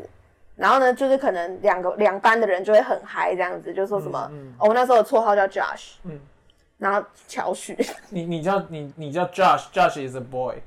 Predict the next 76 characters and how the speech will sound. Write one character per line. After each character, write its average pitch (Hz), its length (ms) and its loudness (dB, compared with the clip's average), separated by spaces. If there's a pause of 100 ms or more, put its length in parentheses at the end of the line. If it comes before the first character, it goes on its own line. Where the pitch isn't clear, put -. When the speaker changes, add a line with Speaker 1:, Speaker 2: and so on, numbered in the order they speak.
(260)
Speaker 1:
Yeah， 294 360 2
这 349 200 2
个 214 80 2
故 262 180 -6
事 262 160 -4
不 - 180 -12
重 190 320 0
要， 190 160 2
Speaker 2:
好， 156 120 0
Speaker 1:
就 147 60 2
是 - 80 4
Speaker 2:
好， 175 60 0
没 185 140 -2
关 233 260 2
系。 269 120 2
Speaker 1:
我 247 100 8
们 247 120 4
跳 320 100 4
过， 247 100 8
我 240 80 4
那 320 80 4
时 370 60 2
候 370 100 4
叫 349 140 4
乔 202 340 4
许， 202 240 -6
然 214 100 0
后 302 120 4
他 349 100 6
们， 302 140 0 (240)
然 220 120 2
后 277 120 6
那 294 160 4
个 - 80 4
人 185 100 2
叫 208 80 2
乔 - 340 -2
丹。 165 220 0 (400)
Speaker 2:
OK。 240 160 -2
Speaker 1:
乔 370 100 6
丹 480 100 6
是 453 60 2
他 466 120 4
本 339 180 4
名 269 220 2
哦。 320 280 4
Speaker 2:
是 202 60 -4
Jordan 196 280 -2
吗？ 156 280 -12
Speaker 1:
对， 320 100 4 (320)
Speaker 2:
哦， 320 200 -14
Speaker 1:
他 359 180 0
家 320 240 0
都 311 120 0
是 320 100 -4
Jordan、 240 500 0
Speaker 2:
OK。 202 40 -8
Speaker 1:
Cindy 214 420 -2
或 214 160 2
者 202 60 -2
什 190 60 -8
么 185 140 -6
George。 180 460 -4
Speaker 2:
干 - 200 0
嘛？ 330 120 6
Speaker 1:
然 - 0 -
后 403 60 4
呢？ 415 100 4
Speaker 2:
这 - 20 4
是 294 100 4
很 - 120 -2
美 190 240 2
式， 180 280 -6
是 156 60 -6
不 160 80 -6
是？ 160 180 -2